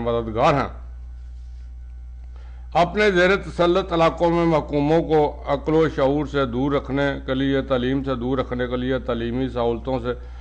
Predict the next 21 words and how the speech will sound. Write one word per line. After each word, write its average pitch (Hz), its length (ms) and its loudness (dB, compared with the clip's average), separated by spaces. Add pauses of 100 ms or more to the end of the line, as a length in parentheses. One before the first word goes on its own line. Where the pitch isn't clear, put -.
(180)
महरूम 147 420 4
रखकर 156 360 6
अपना 151 300 2
मकसद 143 480 2
पूरा 139 300 2
करते 131 340 -2
आ 117 140 4
रहे 127 240 4
हैं। 104 760 -4
मुताले 160 440 6
पाकिस्तान, 160 600 2
मजहब, 151 360 2
बरादरीज़म, 147 680 2 (240)
लड़ाओ 135 420 4
और 143 180 4
हुकूमत 131 480 0
करो 135 200 4
वाले 131 260 2
फार्मूले 127 600 0
के 123 160 0
ज़रिए 135 400 4